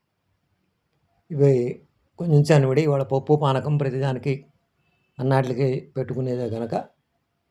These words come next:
ఇవి పెట్టి ఆ యొక్క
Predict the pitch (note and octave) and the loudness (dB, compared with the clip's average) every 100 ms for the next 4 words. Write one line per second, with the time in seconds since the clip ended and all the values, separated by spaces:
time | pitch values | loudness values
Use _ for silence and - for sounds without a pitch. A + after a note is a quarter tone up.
0 | _ _ D#3 D#3+ D3 C#3+ D3 B2 B2+ - | _ _ 2 4 4 4 4 4 0 -6
1 | _ _ _ _ _ _ _ _ - C3+ | _ _ _ _ _ _ _ _ -4 2
2 | C3 A#2+ | 2 0